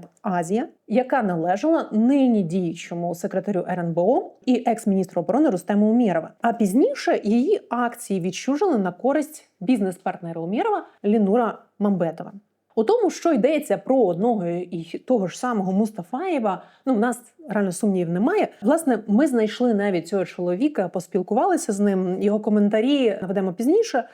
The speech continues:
зацитуємо. В дві тисячі вісімнадцятому-дві тисячі дев'ятнадцятих роках змі повідомили список інвесторів проекту "Три міста".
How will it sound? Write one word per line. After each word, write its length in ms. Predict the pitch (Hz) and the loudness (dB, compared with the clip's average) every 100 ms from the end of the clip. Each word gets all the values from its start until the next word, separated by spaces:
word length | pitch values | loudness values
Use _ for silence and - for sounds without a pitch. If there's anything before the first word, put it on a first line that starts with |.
| _ | _
зацитуємо. 800 | 208 202 220 214 370 381 285 233 - - | -2 -2 -2 2 2 4 2 0 -4 -2
В 200 | 285 269 | 2 2
дві 160 | 202 254 | 2 2
тисячі 300 | 403 415 254 | 2 2 0
вісімнадцятому-дві 960 | 269 - 277 302 294 - 190 190 190 | 0 0 0 0 -2 -4 -4 -2 -2
тисячі 300 | 226 - - | -4 -8 -2
дев'ятнадцятих 1080 | 180 220 233 220 180 175 165 _ - 180 - | 0 0 0 0 -2 -6 -14 _ -6 -4 -4
роках 520 | 190 - 403 508 - | -4 -2 -2 -2 -4
змі 180 | 254 311 | 2 2
повідомили 540 | - 240 214 294 269 214 | 2 0 2 2 2 0
список 460 | - 311 302 247 | 0 -2 0 -2
інвесторів 600 | 196 185 247 269 - 190 | 0 0 0 -2 -4 -2
проекту 320 | - 208 208 | 0 -2 -2
"Три 180 | 202 214 | -2 0
міста". 460 | 233 240 175 - | 2 2 0 -6